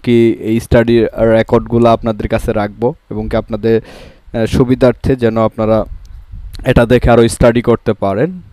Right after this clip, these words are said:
So, আমি একজন, আহ, আহ, সক অ্যানালিস্টের স্টুডেন্ট, আহ, একজন ছাত্র।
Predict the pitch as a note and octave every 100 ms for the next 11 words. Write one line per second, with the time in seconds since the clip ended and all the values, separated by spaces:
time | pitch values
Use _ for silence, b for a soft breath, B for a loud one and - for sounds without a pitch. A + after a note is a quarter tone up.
0 | - _ - - - - - _ _ _
1 | _ _ - - B B B B B -
2 | D#3+ D#3+ D#3+ E3+ D#3 D3 E3 D#3+ C#3+ C3
3 | B2+ B2 A#2+ A#2 - B2+ A#2+ A#2 A2+ G#2
4 | A2 - B2 B2 - B2 B2+ B2 - B2+
5 | B2 - - C3+ A2+ E3 G3+ - - A#2+
6 | A2+ G2+ G#2+ - A#2+ - A#2 - - D3+